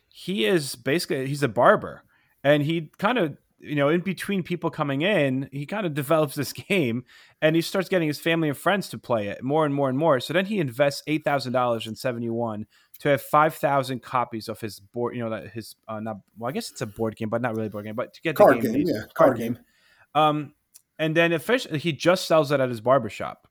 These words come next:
Speaker 1: Like, it becomes, like, his local business. He starts selling it really well, actually. So he gets approached. So keep in mind, Uno is sold at a barbershop. He gets approached by a guy, um,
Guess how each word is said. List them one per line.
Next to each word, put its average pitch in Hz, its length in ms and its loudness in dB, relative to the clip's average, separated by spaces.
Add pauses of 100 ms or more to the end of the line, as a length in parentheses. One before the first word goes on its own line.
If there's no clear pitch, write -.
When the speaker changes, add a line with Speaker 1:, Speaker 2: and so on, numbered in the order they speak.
Speaker 1:
Like, 110 300 -12
it 127 80 -12
becomes, 143 360 -4
like, 135 140 -6
his 120 160 -6
local 160 220 2
business. 120 440 -2
He 127 100 -6
starts 147 280 -6
selling 160 320 0
it 123 100 -2
really 147 300 -2
well, 123 340 2
actually. 101 460 -8 (460)
So - 120 -6
he 160 80 2
gets 233 220 2
approached. 160 720 2
So - 240 -8 (160)
keep 175 160 -6
in 156 60 -2
mind, 117 260 0
Uno 170 400 0
is 127 140 -6
sold 127 340 0
at 113 100 -2
a 110 60 -4
barbershop. 104 640 -4 (320)
He 170 120 0
gets 226 200 2
approached 156 800 -2
by 127 460 2 (160)
a 123 80 0
guy, 120 680 2 (460)
um, 127 500 0